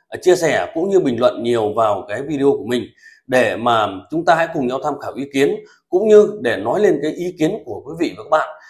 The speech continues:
Bởi vì ngày hôm nay thì mình cũng đã cập nhật, nhật những thông tin vừa rồi là cháu Đạt đã có những tiến triển như vậy. Nhưng ngay sau đó thì mình nhận được cái, cái tin là như vậy thì mình cũng cảm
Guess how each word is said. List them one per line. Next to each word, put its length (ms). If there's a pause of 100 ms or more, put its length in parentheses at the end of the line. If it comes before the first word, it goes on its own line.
(160)
Bởi 100
vì 100
ngày 140
hôm 140
nay 320
thì 140
mình 180
cũng 100
đã 80
cập 180
nhật, 160 (140)
nhật 300
những 140
thông 160
tin 200
vừa 100
rồi 240 (280)
là 120
cháu 200
Đạt 180 (460)
đã 320
có 120
những 200
tiến 180
triển 220
như 80
vậy. 220 (320)
Nhưng 180
ngay 220
sau 180
đó 240
thì 60
mình 160
nhận 180
được 180
cái, 100 (140)
cái 160
tin 180
là 80
như 160
vậy 240
thì 60
mình 200
cũng 120
cảm 120